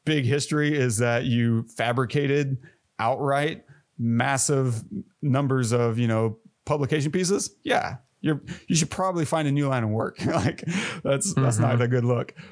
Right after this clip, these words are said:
Speaker 1: But
Speaker 2: Yeah.
Speaker 1: by contrast, uh, you have C N N who hires James Clapper as a, a correspondent frequently, and they bring him on as a, a guest correspondent. And what's insane about that is Clapper was the director of national intelligence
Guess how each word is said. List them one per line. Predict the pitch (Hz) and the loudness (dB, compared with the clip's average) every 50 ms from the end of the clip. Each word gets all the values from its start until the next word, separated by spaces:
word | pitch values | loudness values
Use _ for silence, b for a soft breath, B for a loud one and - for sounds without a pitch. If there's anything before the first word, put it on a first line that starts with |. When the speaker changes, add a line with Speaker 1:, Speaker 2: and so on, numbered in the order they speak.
| B B | B B
Speaker 1:
But | - 131 113 135 139 139 135 135 139 135 - - - _ _ _ _ _ | -4 0 2 2 2 2 2 0 0 -4 -8 -14 -20 _ _ _ _ _
Speaker 2:
Yeah. | - 120 117 107 101 98 - | 0 2 2 0 0 -2 0
Speaker 1:
by | 143 127 123 | 0 0 0
contrast, | 110 - 202 277 320 - - 139 123 120 117 123 120 - - b b b b b b - | 0 0 0 0 0 0 0 2 2 2 2 0 0 -2 -6 b b b b b b -2
uh, | - 135 | 0 0
you | 131 139 135 139 | 2 2 2 2
have | 151 139 123 | 2 2 0
C | - - - 185 196 196 | 0 0 0 0 0 0
N | 165 147 | 2 2
N | 156 185 185 165 151 | 2 2 0 0 0
who | 135 120 139 139 127 | 0 0 0 0 0
hires | 120 135 139 135 131 127 127 110 101 | 0 0 0 0 0 0 0 -2 -2
James | 98 - 147 156 165 143 - | -4 -2 0 0 0 0 -2
Clapper | - - - - 156 180 196 190 - 117 113 - - - B B B B B B B - | -6 -8 -6 -4 -2 -2 -2 -2 -2 -4 -4 -4 -6 -10 B B B B B B B -4
as | 131 131 120 120 110 | -2 0 0 0 0
a, | 117 117 113 113 113 135 135 127 | 2 2 2 2 0 0 -2 -2
a | - | -4
correspondent | - - 165 151 127 - - - 165 180 175 135 123 - - | -2 -2 -2 0 -2 -2 -2 0 0 0 2 0 0 -2 -2
frequently, | - 151 131 113 117 113 110 107 | -2 -2 -2 0 0 0 2 2
and | 110 107 | 2 0
they | 117 | 0
bring | 110 139 139 131 | 0 0 0 0
him | 127 127 123 | 0 0 2
on | 120 120 117 113 | 0 0 0 0
as | 110 101 | 0 0
a, | 110 107 104 104 127 135 123 - | 0 0 0 0 -2 -2 -2 -2
a | - | -2
guest | 120 117 120 113 - | 0 0 0 0 0
correspondent. | - 127 117 - 135 131 127 123 131 131 B 151 185 B B B 139 | -2 -2 -2 -2 -2 -2 0 0 -2 -4 B -8 -12 B B B -8
And | 123 131 151 151 151 151 147 143 117 - - _ _ _ _ _ _ _ | -2 0 2 2 2 2 2 0 0 -4 -6 _ _ _ _ _ _ _
what's | 127 135 165 170 - 160 | -2 0 0 0 0 0
insane | 165 139 - - - - - - - - 190 202 202 208 214 196 | 0 2 2 0 0 0 -2 -2 -4 -4 -4 -2 0 2 4 4
about | 170 135 131 127 120 117 - | 4 4 2 2 2 0 0
that | - - - 73 - B B B B B B B B _ _ - | 0 2 2 0 -2 B B B B B B B B _ _ -2
is | 131 110 | -2 -2
Clapper | - - - - - - 202 214 220 214 208 - 131 120 120 120 | -4 -6 -8 -10 -6 -2 0 0 0 0 0 0 2 2 2 2
was | 127 139 135 117 | 2 0 0 0
the | 120 120 110 | 0 0 0
director | 110 117 139 156 139 - 160 131 | 0 0 0 0 0 0 0 0
of | 113 | 2
national | 120 127 139 139 - - 123 117 | 2 2 2 2 2 2 2 2
intelligence | 110 98 - 147 151 170 180 175 196 202 202 - - - | 0 0 0 0 0 0 0 0 -2 -2 -2 -2 -4 -6